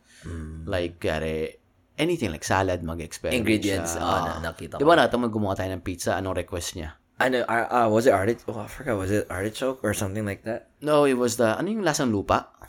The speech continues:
Speaker 1: <laughs>
Speaker 2: Ang tawag doon?
Speaker 1: Lasang, mushroom?
Speaker 2: No,
Speaker 1: No.
Speaker 2: lasang lupa. Yung itim?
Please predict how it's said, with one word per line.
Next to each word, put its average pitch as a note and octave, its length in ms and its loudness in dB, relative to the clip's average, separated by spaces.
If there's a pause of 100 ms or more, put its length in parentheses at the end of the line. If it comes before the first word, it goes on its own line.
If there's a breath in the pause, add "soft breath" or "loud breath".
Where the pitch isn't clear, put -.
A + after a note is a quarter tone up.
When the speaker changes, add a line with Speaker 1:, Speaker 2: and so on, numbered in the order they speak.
(120)
Speaker 1:
<laughs> - 1120 -16
Speaker 2:
Ang - 80 -8
tawag D3+ 180 4
doon? F3 140 -6 (960 loud breath)
Speaker 1:
Lasang, - 400 -4
mushroom? A3+ 480 0 (240)
Speaker 2:
No, E3 240 0
Speaker 1:
No. F3 80 4
Speaker 2:
lasang F#3+ 240 0
lupa. F3+ 500 -4
Yung D#3 140 -8
itim? G3 480 2